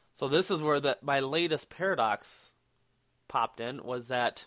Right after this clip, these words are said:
when Marty comes back and he sees, um, Doc get shot, and then he watches himself get into the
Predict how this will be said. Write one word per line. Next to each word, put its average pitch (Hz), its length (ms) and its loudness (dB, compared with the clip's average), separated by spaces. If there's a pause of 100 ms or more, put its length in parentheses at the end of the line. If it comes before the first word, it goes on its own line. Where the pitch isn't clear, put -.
(1300)
when 135 180 0
Marty 147 320 4
comes 127 320 -8
back 127 460 2 (180)
and 117 100 -6
he 110 120 -6
sees, 131 840 -4 (600)
um, 90 540 -12 (1300)
Doc 123 320 2
get - 180 -4
shot, 123 440 -2 (1000)
and 107 120 -4
then 117 280 -2
he 131 180 -6
watches 113 380 2
himself 120 520 0
get 123 200 -2
into 120 440 -6
the 107 400 -8